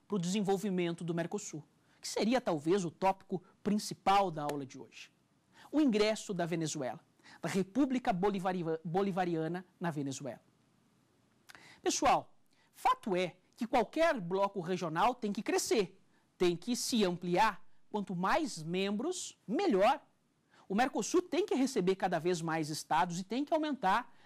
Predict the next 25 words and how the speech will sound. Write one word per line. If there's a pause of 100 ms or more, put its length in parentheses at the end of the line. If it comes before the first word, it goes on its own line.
(140)
O
ingresso
da
Venezuela (200)
é
importante, (540)
mas
desde
que
se
respeite (180)
o
direito
internacional. (840)
E
isso
não
foi
respeitado. (420)
Desde
que
se
respeite
e
acate